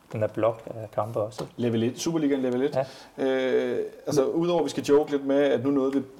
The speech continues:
Speaker 2: den store boss i slutningen af level et, det var Atalanta, så kan vi altid joke med, hvad bossen i level, level to er. Øh, men Nikolaj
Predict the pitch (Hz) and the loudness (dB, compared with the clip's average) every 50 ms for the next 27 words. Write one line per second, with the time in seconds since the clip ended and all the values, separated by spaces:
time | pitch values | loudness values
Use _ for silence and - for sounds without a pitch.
0 | - - 127 117 - - 131 131 127 123 - 113 113 117 117 - - - - 127 | -6 -4 -4 -2 -2 0 0 0 0 2 4 4 4 4 4 0 -4 -4 -2 -2
1 | 127 123 113 - - 131 131 131 120 117 117 113 110 113 113 120 123 123 123 123 | -2 -2 -2 -2 -2 -2 0 0 0 2 2 2 2 2 2 0 0 0 0 0
2 | 120 113 110 120 113 113 110 113 113 127 117 113 123 113 - 131 120 117 113 120 | 0 0 -2 -2 -2 -2 -2 -2 -2 -4 -4 -4 -6 -6 -4 -2 -2 -2 -2 -2
3 | 117 - 120 120 127 117 117 107 - 113 110 113 127 127 117 113 113 110 107 107 | -4 -4 -2 -2 -2 -2 -2 0 2 2 2 2 0 0 0 0 0 0 0 -2
4 | 107 107 110 107 104 - 135 135 131 123 120 120 - - - - - - - - | -2 -2 -2 -4 -4 -2 -2 -2 -2 -2 -4 -8 -12 -18 -20 -20 -20 -18 -10 -4
5 | 117 113 113 107 92 - - 69 67 73 80 87 85 113 127 123 120 123 120 120 | -2 0 0 0 -2 -6 -8 -10 -12 -12 -14 -12 -8 -4 -2 0 0 0 0 0
6 | 120 | 0